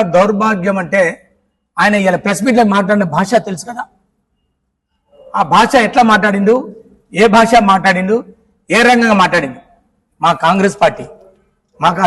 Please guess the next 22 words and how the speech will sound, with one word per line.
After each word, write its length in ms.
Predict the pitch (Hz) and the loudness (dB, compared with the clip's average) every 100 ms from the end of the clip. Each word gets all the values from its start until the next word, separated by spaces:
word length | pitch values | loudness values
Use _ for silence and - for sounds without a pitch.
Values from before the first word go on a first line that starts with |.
| - | 0
సంస్కృతి 440 | 170 - 240 202 190 | -2 0 -2 0 2
నేర్పిలే. 380 | 190 185 196 131 - - - _ _ _ _ _ _ _ - | 0 0 0 -2 -6 -20 -20 _ _ _ _ _ _ _ -6
మేము 180 | 180 190 226 190 - - - _ 151 | -2 2 2 0 -4 -18 -20 _ -8
పద్ధతిగా 360 | 151 202 214 214 | 0 4 4 2
పోయేటోళ్ళం. 440 | 190 180 185 202 190 - - _ _ _ _ - | 0 -2 0 0 -2 -8 -20 _ _ _ _ -10
నువ్వు 120 | 170 185 | -2 0
మాట్లాడితే 340 | 185 202 196 190 | 2 0 0 -2
ప్రజలు 240 | 180 214 208 | 2 2 2
నిన్ను 160 | 185 165 | 0 -4
చూశారు, 320 | 175 170 175 233 _ _ _ _ 139 | -4 -4 -4 -10 _ _ _ _ -10
ఇది 80 | - | -2
పాత్రిక 340 | 170 175 180 175 | -2 -2 -4 -6
మిత్రులు 600 | 160 185 180 185 156 165 170 | -6 -4 -4 -6 -10 -8 -6
కూడా 120 | 170 180 | -6 -8
చూశారు. 320 | 156 143 - _ _ _ - - - - - 220 _ _ _ _ _ _ _ _ _ 190 | -4 -6 -6 _ _ _ -20 -16 -16 -18 -20 -20 _ _ _ _ _ _ _ _ _ -4
ఇంకొక 260 | 214 196 214 | -2 -2 0
విషయం, 260 | 262 226 139 - - - _ 180 | 0 0 -2 -10 -20 -20 _ -4
నేను 120 | 190 185 | 0 0
మంత్రివర్యుల 460 | 175 233 226 208 196 | 2 4 4 2 0
గురించి 200 | 190 180 | 0 -2
చెప్తా 240 | - 196 180 | -2 0 0
ఉన్నా, 140 | 165 | 0